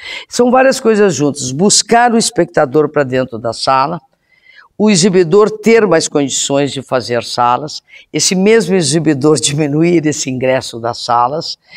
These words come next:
Tem todo um processo que eu acho que a gente deve fazer um trabalho que já, por exemplo, tem uma coisa chamada Programadora Brasil, que é a Cinemateca junto com a Ancine, que fazem, que são os nossos filmes serem projetados para as camadas mais baixas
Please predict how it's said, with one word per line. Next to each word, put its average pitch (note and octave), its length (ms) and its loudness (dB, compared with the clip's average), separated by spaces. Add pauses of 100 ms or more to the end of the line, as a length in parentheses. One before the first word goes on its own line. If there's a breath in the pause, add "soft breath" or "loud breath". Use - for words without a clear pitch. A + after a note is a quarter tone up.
(220 loud breath)
Tem G3+ 160 0
todo C#4+ 320 2
um C4+ 100 0
processo G3 720 0
que F3 100 -6
eu D#3 80 2
acho E3 240 0
que - 80 -4
a E3 60 0
gente D3+ 340 -6
deve C#3+ 300 0
fazer C#3 240 -4
um D3+ 100 -4
trabalho D#3+ 600 0 (420 loud breath)
que G#3+ 160 -2
já, G#3 160 2
por G#3+ 140 -2
exemplo, E3+ 320 0
tem A3 80 4
uma A3+ 120 2
coisa G#3 280 -2
chamada F#3 420 0
Programadora E3+ 720 2
Brasil, D3+ 460 0
que F#3 140 -2
é - 20 2
a F3 40 2
Cinemateca E3+ 920 -2
junto D#3 560 -6
com E3 240 -4
a D#3+ 60 0
Ancine, G#3 1000 -2 (400 loud breath)
que G3+ 140 0
fazem, E3+ 500 2
que D#3+ 200 -6
são F#3+ 280 0
os D#3 120 -2
nossos E3+ 420 -2
filmes G3+ 420 0 (300 loud breath)
serem G3 400 0
projetados E3+ 800 0
para D#3 220 0
as D3+ 120 -4
camadas D3 560 0
mais C#3+ 540 0
baixas E3+ 720 0